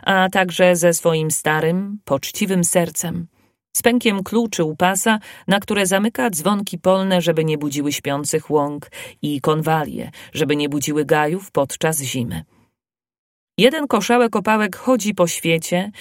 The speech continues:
z jasnego szronu pereł sznurki niże.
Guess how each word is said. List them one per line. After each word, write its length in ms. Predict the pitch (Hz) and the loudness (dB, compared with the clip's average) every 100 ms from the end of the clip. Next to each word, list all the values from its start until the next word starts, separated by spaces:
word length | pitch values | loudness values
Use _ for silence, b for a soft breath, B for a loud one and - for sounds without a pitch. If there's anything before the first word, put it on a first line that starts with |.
| B B | B B
z 100 | 139 | 0
jasnego 480 | 185 190 185 180 170 | 2 2 2 4 4
szronu 480 | - 165 160 156 156 | 2 0 2 0 -2
pereł 420 | 156 151 147 147 | 0 0 0 -4
sznurki 520 | - 151 143 139 147 | -6 -4 -4 -4 -6
niże. 420 | 147 143 143 156 | -4 -4 -4 -4